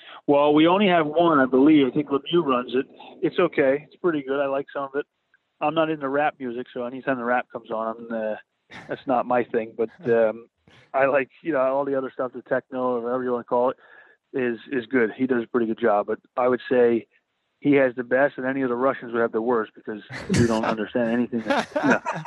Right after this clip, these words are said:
Speaker 1: we wouldn't understand a thing that they're putting up. So uh, that'd be, uh, Lemieux does a pretty good job.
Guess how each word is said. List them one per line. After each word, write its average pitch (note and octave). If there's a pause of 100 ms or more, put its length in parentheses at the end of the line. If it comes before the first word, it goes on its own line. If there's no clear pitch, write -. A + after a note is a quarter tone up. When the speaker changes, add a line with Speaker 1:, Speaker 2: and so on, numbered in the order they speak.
(180)
Speaker 1:
we -
wouldn't C3
understand A#2
a G#2
thing B2
that A2
they're A#2
putting A#2
up. G#2+ (140)
So G#2 (500)
uh, C3+ (220)
that'd A#2+
be, G#2+
uh, G#2
Lemieux B2+
does A#2
a -
pretty A2+
good G#2
job. F#2+